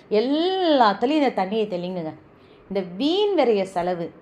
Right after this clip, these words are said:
இந்த வெட்டியா செலவு போதுமா? ஹாஸ்பிட்டலுக்கே பணம் கட்டின்னு இருக்கிறேன். ஒரு ஐந்நூறு ரூபாய் இருந்தா அது உடனே ஆஸ்பத்திரிக்கே போய் கொடுத்துட்டு வர வேண்டாம். அது ஒரு விஷயம்.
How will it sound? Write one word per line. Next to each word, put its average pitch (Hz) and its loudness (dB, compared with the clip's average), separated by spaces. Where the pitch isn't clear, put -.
இந்த 170 -4
வெட்டியா 339 2
செலவு 233 4
போதுமா? 185 -2
ஹாஸ்பிட்டலுக்கே 254 -2
பணம் 214 -2
கட்டின்னு 196 -4
இருக்கிறேன். 170 -6
ஒரு 208 0
ஐந்நூறு 285 2
ரூபாய் 294 6
இருந்தா 254 2
அது 254 2
உடனே 208 2
ஆஸ்பத்திரிக்கே 208 -4
போய் 220 -4
கொடுத்துட்டு 180 -8
வர 160 -2
வேண்டாம். 151 -4
அது 214 2
ஒரு 196 2
விஷயம். 139 -12